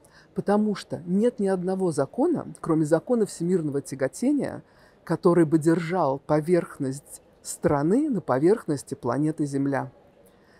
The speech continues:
Нет ни одного закона, по которому страна обязана быть такого размера, чтобы всё её население в ней умещалось. И нет ни одного закона, который бы обязывал вас,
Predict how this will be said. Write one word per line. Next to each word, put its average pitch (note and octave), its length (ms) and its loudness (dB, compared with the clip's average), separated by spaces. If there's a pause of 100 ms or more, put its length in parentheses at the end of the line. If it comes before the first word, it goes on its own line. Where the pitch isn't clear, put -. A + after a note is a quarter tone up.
(120)
Нет G3 220 6
ни G#3 80 6
одного G#3 340 4
закона, F#3+ 460 2
по - 120 -12
которому D#3+ 520 0
страна E3+ 520 0
обязана D#3+ 720 0
быть C#3 300 -2
такого C#3 380 -2
размера, C#3+ 640 0 (380)
чтобы D3 380 -4
всё - 220 2
её D#3 160 4
население C#3+ 800 -2
в D#3 60 -4
ней C#3+ 180 0
умещалось. C#3 800 -4 (400)
И F#3+ 60 2
нет G#3 240 8
ни G3+ 80 2
одного G#3 420 4
закона, F3 520 0
который D3+ 380 -2
бы C#3 160 -2
обязывал C#3+ 600 -2
вас, C#3+ 400 -6